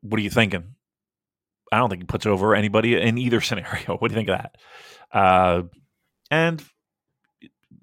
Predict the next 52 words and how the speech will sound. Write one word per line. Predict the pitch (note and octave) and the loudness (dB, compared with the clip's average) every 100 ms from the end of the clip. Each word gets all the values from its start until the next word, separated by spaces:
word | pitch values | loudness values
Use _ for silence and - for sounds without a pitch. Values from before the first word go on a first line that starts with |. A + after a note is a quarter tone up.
| _ G1+ _ | _ _ _
tell | - B2 | -2 2
me | C3 | 4
another | C3 A#2+ | 6 6
guy | G#2 G2 F#2+ | 6 4 4
who's | G2+ F#2 - | 0 -2 0
earned | G#2+ G#2 G2 F2 | 0 0 -2 -2
that | F2 - _ _ _ _ _ _ - | -2 -2 _ _ _ _ _ _ -10
to | F#2 | -6
be | F#2+ | -2
able | F#2+ F2+ | -2 -4
to | - | -10
call | - G2 E2+ | -2 -2 0
his | - | -4
shots | - - | -8 -8
like | - - | -12 -16
that. | - - _ _ _ _ _ _ _ _ _ _ - - - | -20 -20 _ _ _ _ _ _ _ _ _ _ -20 -20 -14
There's | G2 F#2 | -8 -6
not | D#2 | -6
many. | - - _ _ | -8 -18 _ _
You | F2 | -18
can | |
count | E2 G2+ F#2 | -2 0 0
'em | E2+ | -2
on | |
one | E2 E2+ | -8 -12
hand. | - G#2+ - _ _ _ _ - | -16 -20 -20 _ _ _ _ 0
So, | G3 | 2
uh, | G3 - _ _ _ _ _ D#3 D#3 D#3+ D#3+ D#3+ | 2 -2 _ _ _ _ _ 2 6 6 6 4
I | - | 2
think | C3+ B2 | -2 0
we're | B2 | 2
gonna | B2 | 4
get | A#2 | 4
a | |
love | A2 C#3 D3 | 6 4 6
fest. | F#3 - | 2 2
I, | - | 0
yep, | B2 C3+ - | 2 2 2
yep, | D#3 - | 0 2
I | A#2+ | 0
think | B2 | 0
we're | A#2 | 0
gonna | A2 | -2
get | G#2 G#2+ | -4 -6
the | |
tears. | F#2+ - D3 F3+ G3 - _ - | -4 2 6 6 4 -2 _ -12
There's | A#2 G#2+ | -6 -2
gonna | B2 | 0
be | G#2 | 0
plenty | G#2+ - - - C#3 - F#3 | -2 -6 -6 -4 -4 -2 2
of | E3 | 2
them. | E3+ G3 C4+ | 4 2 2